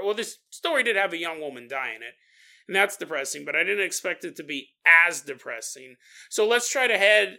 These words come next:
let's go ahead and try to put a spin on this. If you do suffer from bipolar disorder, you're at a higher risk for a heart attack. So,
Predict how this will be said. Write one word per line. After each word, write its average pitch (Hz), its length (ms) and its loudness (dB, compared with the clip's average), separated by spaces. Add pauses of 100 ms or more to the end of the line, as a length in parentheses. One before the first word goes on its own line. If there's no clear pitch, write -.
(140)
let's 202 160 0
go 214 160 2
ahead 208 140 6
and 190 80 -4
try 202 100 0
to 180 80 -4
put 170 140 -6
a 135 40 -8
spin 233 300 -6
on 165 160 -6
this. 123 260 -14 (380)
If 262 300 2
you 226 200 -8
do 208 280 -4
suffer 175 360 -4
from 170 260 -10
bipolar 165 440 -4
disorder, 139 600 -12 (640)
you're 175 260 0
at 165 100 4
a 147 60 2
higher 160 260 2
risk 139 420 -4
for 143 280 -8
a 131 460 -8 (560)
heart 226 180 2
attack. 123 380 -10 (1040)
So, 131 340 -6